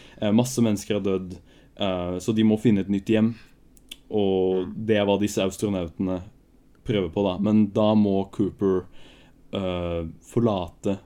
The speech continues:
Speaker 1: barna sine for å kunne dra på dette oppdraget, eh, og redde verden.
Speaker 2: <laughs> Og det viser seg å være litt, det viser seg å være litt bro moment.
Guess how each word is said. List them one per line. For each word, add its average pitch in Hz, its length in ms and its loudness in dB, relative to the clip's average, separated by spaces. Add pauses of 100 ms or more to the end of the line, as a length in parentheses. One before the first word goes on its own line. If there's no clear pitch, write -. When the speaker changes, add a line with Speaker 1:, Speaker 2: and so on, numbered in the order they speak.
Speaker 1:
barna 90 300 0
sine 95 340 -4 (380)
for 101 240 0
å 95 160 -4
kunne 98 240 0
dra 92 160 -4
på 104 120 -4
dette 92 220 -10
oppdraget, 85 460 -6 (520)
eh, 90 140 -6
og 95 180 -2
redde 95 220 0
verden. 90 880 -6
Speaker 2:
<laughs> - 100 -20 (680)
Og 98 120 -8
det 123 100 -2
viser 131 220 -2
seg 113 100 2
å 113 80 4
være 107 160 4
litt, - 200 4 (100)
det 113 180 -4
viser 139 160 -2
seg 127 120 -2
å 113 40 0
være 107 120 0
litt 95 140 -8
bro 87 220 -4
moment. 87 540 -10